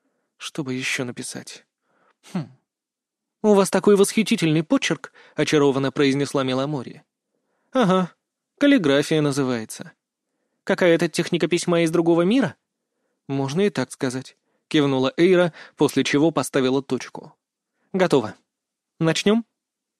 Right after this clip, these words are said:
"Хорошо". Помощница закатала рукава и сгруппировалась в боевую стойку, словно готовилась отражать нападение разбойников. "Три, два, поехали! Ивакаре Тенеброс!"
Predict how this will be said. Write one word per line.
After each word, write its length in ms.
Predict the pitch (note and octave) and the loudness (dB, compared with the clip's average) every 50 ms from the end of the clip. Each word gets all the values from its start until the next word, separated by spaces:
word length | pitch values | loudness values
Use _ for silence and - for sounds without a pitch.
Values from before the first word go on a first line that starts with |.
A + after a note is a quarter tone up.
| _ _ _ _ | _ _ _ _
"Хорошо". 420 | - - G3 F#3+ E3+ - D3+ B2 - _ _ _ _ _ _ _ _ _ _ _ - | -2 0 0 0 2 0 -2 -4 -4 _ _ _ _ _ _ _ _ _ _ _ -2
Помощница 560 | C#3 C#3 C#3 C#3 B2+ - D3+ C#3 - - C#3+ | 0 0 2 0 -2 -2 -4 -4 -2 -2 -2
закатала 480 | B2+ C#3 C3 D3 C#3+ - C#3+ C3+ C3+ | 0 0 0 0 0 0 2 2 2
рукава 400 | C#3 C#3 C3 D3+ C#3+ D3 E3 E3 - - - - - | 2 2 2 2 4 4 2 0 -2 -8 -18 -4 0
и 80 | F3+ | 2
сгруппировалась 720 | F3+ E3 D#3+ E3+ E3 D#3 F3 E3 D#3 D#3 D#3+ E3 E3 D#3 D3 | 2 4 4 2 4 4 4 4 4 4 4 4 4 4 4
в 160 | D#3+ D#3 D#3 | 4 4 4
боевую 440 | D#3 D#3+ D#3 D3+ C#3+ C#3 C#3+ C3+ C3+ | 4 4 4 4 4 4 4 2 2
стойку, 380 | - - - C#3+ A#2 A2+ - - | 0 0 -2 -2 -2 -4 -6 -12
словно 360 | - - D#3 D3+ C3 C#3+ C#3+ | -6 -2 0 0 0 0 -2
готовилась 500 | C#3 C#3 - D3 C3+ C3+ C#3 C#3 B2+ - | -2 0 0 0 0 0 0 0 -2 -4
отражать 420 | C#3+ - C3+ C#3 A#2+ C#3+ D#3 D3+ - | -4 -4 -4 -2 -2 -2 -2 -2 -4
нападение 480 | C3+ - B2+ B2 B2+ B2+ B2+ A#2+ A#2+ B2 | -4 -4 -4 -2 -2 -2 -4 -4 -4 -4
разбойников. 800 | C3 C3+ C3 C3 B2+ B2 A2+ A2+ A#2 - - - - - _ _ _ _ _ _ _ _ _ _ _ _ _ _ _ _ - | -4 -4 -4 -4 -4 -4 -4 -6 -10 -14 -14 -16 -18 -18 _ _ _ _ _ _ _ _ _ _ _ _ _ _ _ _ -2
"Три, 280 | - G#3 G3+ F#3+ D#3+ - _ _ _ _ _ _ _ _ _ _ _ _ _ _ _ - | 0 2 2 0 -2 -4 _ _ _ _ _ _ _ _ _ _ _ _ _ _ _ -4
два, 400 | D#3 D3+ D3+ D#3 D#3+ D#3 D3+ - _ _ _ _ _ _ _ _ _ _ _ | -2 0 2 2 2 0 -2 -6 _ _ _ _ _ _ _ _ _ _ _
поехали! 580 | - F3 E3 D#3+ D3+ C3+ - C3+ C3 C3 A#2+ - - _ _ _ _ _ - _ _ | 0 2 4 2 2 2 2 2 0 0 -2 -6 -14 _ _ _ _ _ -20 _ _
Ивакаре 640 | - F3+ D#3+ D#3+ D3+ - E3 E3+ E3+ F3 E3+ D#3 D#3 - | 2 2 4 2 2 2 4 4 6 4 4 2 0 2
Тенеброс!" 600 | - F#3+ F#3 G3 G3 A3 G#3+ D#3 - - - - | 4 4 6 6 6 4 2 2 0 -4 -8 -12